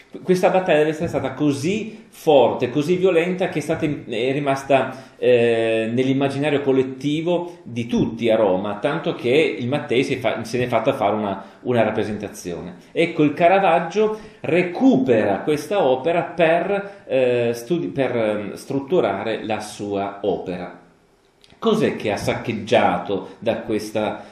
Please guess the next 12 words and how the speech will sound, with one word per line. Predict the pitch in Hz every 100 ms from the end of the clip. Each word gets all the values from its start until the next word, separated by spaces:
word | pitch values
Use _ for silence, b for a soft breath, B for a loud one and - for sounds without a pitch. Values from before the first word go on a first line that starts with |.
| B
eh, | - 101
da | 107
questo | 113 117
disegno? | 110 104 98 82 85 87 87 -
Il | 156
mantello, | 160 147 160 139 65 73 -
guardate, | - 123 107 95 - - - - -
mm? | 139 - -
È | -
lo | 123 120
stesso | - 131 131 156
manto | 147 117 113 -